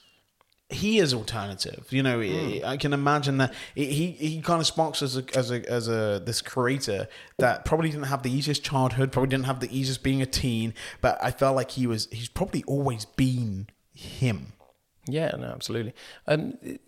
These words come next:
Speaker 2: yeah, yeah. It, do you know, the we-, the weirdest thing is, if we say his name, Rufus Wainwright, lots of people now be like, "I don't know who that is."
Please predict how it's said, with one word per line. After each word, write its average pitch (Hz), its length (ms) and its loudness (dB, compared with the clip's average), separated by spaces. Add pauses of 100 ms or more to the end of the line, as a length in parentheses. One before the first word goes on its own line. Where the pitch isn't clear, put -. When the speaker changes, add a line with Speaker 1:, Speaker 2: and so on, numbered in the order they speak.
Speaker 2:
yeah, - 280 -4
yeah. 135 240 -2 (360)
It, 147 220 2
do 170 100 2
you 180 80 4
know, 160 60 6
the 123 120 2
we-, 135 160 2
the - 120 0
weirdest 147 320 -2
thing 107 200 -2
is, 87 300 -2
if 110 180 -6
we 139 100 2
say 110 220 0
his 101 140 -2
name, 104 320 -2
Rufus 104 400 -4
Wainwright, 90 440 -2 (600)
lots 135 240 2
of 110 80 4
people 110 260 0
now 107 240 0
be - 100 -6
like, - 100 -6
"I 113 40 -6
don't - 140 -8
know 104 60 -6
who 101 80 -4
that 113 160 -4
is." - 140 -6